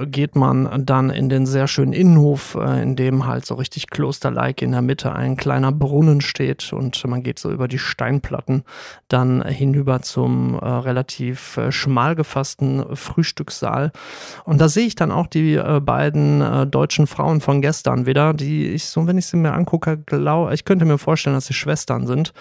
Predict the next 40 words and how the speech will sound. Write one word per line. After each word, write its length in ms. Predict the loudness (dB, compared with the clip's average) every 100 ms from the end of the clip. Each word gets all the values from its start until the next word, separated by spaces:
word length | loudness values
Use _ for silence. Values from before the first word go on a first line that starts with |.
| -20 -18 -20 -4
Gehe 160 | 2 4
an 140 | 4
ihnen 120 | 2 2
vorbei 320 | 2 2 2
und 140 | 2
sag 220 | 0 0 2
Hallo 240 | 4 6
und 140 | 4
sie 80 | 2
sagen 240 | 4 8 8
mir 120 | 8
wieder 300 | 6 6 4
Hallo, 240 | 4 4
als 320 | 2 -2 0
würden 180 | 2 2
sie 120 | 2
mich 280 | 0 0 -2
das 160 | -4 -2
erste 300 | -2 2 2
Mal 240 | 4 2
sehen 180 | 2 0
und, 140 | 2
und, 320 | 2 0 -2 -6
äh, 160 | -6
zeigen 340 | -4 0 2 4
sich 240 | 2 -2
gegenseitig 600 | -2 0 2 2 0 0 -2 -4 -12 -18 -18 _
die 100 | -4
verschiedenen 680 | 0 0 0 -2 0 2 2
Aufschnitte 840 | 0 0 -2 0 0 2 2 2
und, 500 | 2 0 0 0 -2
äh, 240 | 0 0 -2
Kuchen 640 | -6 -4 -4 -2 0 0 -2
und, 600 | -2 0 2 0 -4 -14 -18 -18 -18 -16 -6
ja, 260 | -2 -2 -4
äh, 420 | -6 -4 -2 -2
Getränkeangebote 1400 | -4 -2 -2 0 2 2 2 0 2 2 2 2 2 2
und 440 | 2 0 0 -4
ich 280 | -6 -6
hab, 80 | -6